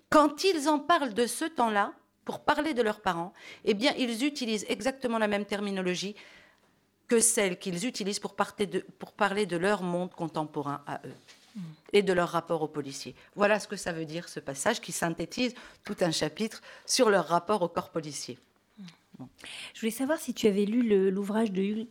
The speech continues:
Speaker 2: Hugues Lagrange, Le déni des
Speaker 1: Euh,
Speaker 2: cultures, et le
Speaker 1: non,
Speaker 2: livre aussi
Speaker 1: non,
Speaker 2: de
Speaker 1: j'ai
Speaker 2: Didier Fassin
Speaker 1: pas
Speaker 2: sur
Speaker 1: encore,
Speaker 2: la
Speaker 1: mais il faut que
Speaker 2: police.
Speaker 1: je lise. Fassin, oui.
Speaker 2: Euh, La force,
Speaker 1: Oui.
Speaker 2: euh, de l'ordre,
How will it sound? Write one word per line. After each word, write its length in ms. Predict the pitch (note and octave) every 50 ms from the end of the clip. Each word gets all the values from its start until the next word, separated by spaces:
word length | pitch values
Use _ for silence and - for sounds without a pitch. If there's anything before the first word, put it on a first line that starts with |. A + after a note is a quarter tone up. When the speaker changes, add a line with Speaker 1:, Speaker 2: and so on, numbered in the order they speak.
| _ _
Speaker 2:
Hugues 160 | - A#3+ G#3 G3
Lagrange, 720 | G#3+ G3+ F3 - - G3+ G3 G#3+ A#3+ C4+ C4 - - - _ _ _ _
Le 80 | - G3
déni 260 | F3 G3+ G3+ A3 A3
des 80 | G3 D3
Speaker 1:
Euh, 220 | D#3 D#3 D#3 D#3
Speaker 2:
cultures, 440 | D#3 E3 - - G#3+ A3 B3+ C4 - - _ _
et 100 | - G#3+
le 120 | G3 G#3 G#3
Speaker 1:
non, 40 | F#3+
Speaker 2:
livre 200 | - A#3+ A#3+ A3 G#3+
aussi 240 | G#3+ - - -
Speaker 1:
non, 80 | D#3 D#3
Speaker 2:
de 60 | G3+ G3+
Speaker 1:
j'ai 160 | G3 F#3+ F#3+
Speaker 2:
Didier 280 | F3+ G#3 F3+ F#3+ G#3+
Fassin 460 | G#3+ - G#3+ G#3 - - - G3 F3 E3+
Speaker 1:
pas 40 | E3+
Speaker 2:
sur 140 | D#3+ - G3
Speaker 1:
encore, 40 | F#3+
Speaker 2:
la 80 | A3 F#3+
Speaker 1:
mais 80 | E3+
il 20 | E3
faut 60 | A3
que 40 | G3+
Speaker 2:
police. 160 | G#3 A3+ D3+
Speaker 1:
je 60 | D#3
lise. 220 | D3+ D3+ D3+ - - - - - - - - -
Fassin, 440 | - - G3+ F#3+ F#3+ - F#3 F3 E3
oui. 60 | D#3+ F#3+
Speaker 2:
Euh, 160 | F#3+ G3 -
La 160 | G#3+ G#3 F#3+
force, 520 | G3 - - - - A#3 A3+ A#3 - - -
Speaker 1:
Oui. 100 | D#3+ D#3 D#3
Speaker 2:
euh, 400 | G#3 G3 F#3+ F#3+ F#3 F#3 F#3 F#3
de 100 | F3 F#3
l'ordre, 400 | F#3+ F#3 F#3 F#3+ G3 G#3+ A3+ A#3+